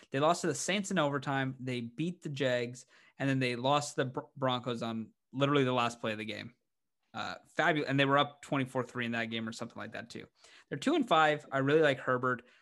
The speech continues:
Um, they weren't expected to do anything this year. I'm gonna give them the B plus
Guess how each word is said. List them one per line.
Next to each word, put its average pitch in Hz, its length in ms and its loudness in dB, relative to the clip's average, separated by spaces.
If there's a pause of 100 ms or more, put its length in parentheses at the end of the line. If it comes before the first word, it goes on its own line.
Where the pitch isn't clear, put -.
(340)
Um, 131 380 0
they 156 140 0
weren't 233 120 4
expected 208 320 -2
to 143 60 -4
do 139 200 0
anything 160 280 -4
this 165 200 -4
year. 185 220 -4 (1160)
I'm 180 160 2
gonna 190 160 2
give 131 360 -2
them 170 380 2
the 120 80 -2
B 117 240 -2
plus - 540 -12